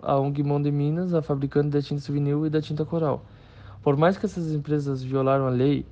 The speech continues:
nessas, nessas suas condutas, elas continuaram a concorrer aos prêmios que antes comentei,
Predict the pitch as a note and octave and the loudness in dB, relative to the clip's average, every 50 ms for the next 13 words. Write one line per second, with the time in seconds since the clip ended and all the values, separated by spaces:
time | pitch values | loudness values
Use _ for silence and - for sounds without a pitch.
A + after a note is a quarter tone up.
0 | - - - - - - - C#3 D3 C#3+ - D3+ C3+ C3 C3 - - - - - | -18 -20 -20 -20 -12 -6 -2 0 0 0 0 -4 -4 -4 -8 -12 -16 -20 -20 -20
1 | - - A#3+ D#3 C3+ C3+ - C3+ C3 C#3 C3 - - B2 B2 B2+ C#3+ D3 - C3 | -16 -10 -4 -4 -4 -4 -4 -4 -4 -4 -4 -2 -2 -2 0 0 0 0 -2 -4
2 | B2 - - - - - - - - - C#3+ D3 C#3+ - D#3+ D3+ - D#3+ D#3+ D#3 | -6 -8 -14 -20 -20 -20 -20 -4 2 4 4 4 4 2 -2 0 0 2 4 6
3 | D#3+ E3 E3+ D#3+ E3 E3 E3 - E3 D3+ C#3+ D3+ D#3 D#3 D3 - - C#3+ C#3+ C#3+ | 6 6 4 2 2 -2 0 2 2 4 4 4 2 2 -2 -2 0 0 2 2
4 | D3+ D3 - - D3+ D3 C#3+ C#3 C#3+ C#3+ - - - D3+ D3 D3+ D#3 D#3 D3 - | 0 -2 -4 -2 0 0 0 0 -2 -4 -8 -4 -4 -2 0 0 0 -2 0 0
5 | C#3+ B2 A#2 | 0 0 0